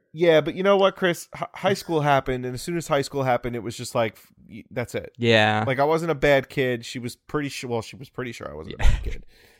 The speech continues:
Speaker 1: At that point, she was pretty sure I was, like, a really nerdy, you know, goody two-shoes.
Speaker 2: Perfect Dark
Speaker 1: that
Speaker 2: was
Speaker 1: didn't
Speaker 2: just
Speaker 1: really
Speaker 2: so good, though.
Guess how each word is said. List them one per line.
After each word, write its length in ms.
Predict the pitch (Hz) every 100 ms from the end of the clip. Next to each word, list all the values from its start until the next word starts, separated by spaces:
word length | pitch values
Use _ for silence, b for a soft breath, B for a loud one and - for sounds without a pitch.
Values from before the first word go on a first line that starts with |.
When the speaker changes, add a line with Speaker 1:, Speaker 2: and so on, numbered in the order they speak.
| _
Speaker 1:
At 140 | - 123
that 160 | 131
point, 220 | 135 139 120
she 80 |
was 100 | 127
pretty 220 | - 135 123
sure 180 | 127 117
I 40 |
was, 160 | 113 107 _ -
like, 200 | 123 117
a 80 | 113
really 580 | 107 120 117 117 113 123 _ 143
nerdy, 760 | 135 123 117 110 110 107 104 - _ _ _ _ _
you 80 | 117
know, 220 | 110 95 -
goody 200 | 117 113
two-shoes. 720 | 123 113 117 107 104 - -
Speaker 2:
Perfect 300 | 147 156 156
Dark 140 | 139
Speaker 1:
that 60 | 208
Speaker 2:
was 120 | 120
Speaker 1:
didn't 100 | 104 101
Speaker 2:
just 100 | 117
Speaker 1:
really 140 | 117
Speaker 2:
so 200 | 110 95
good, 300 | 90 90 87
though. 320 | 87 85 92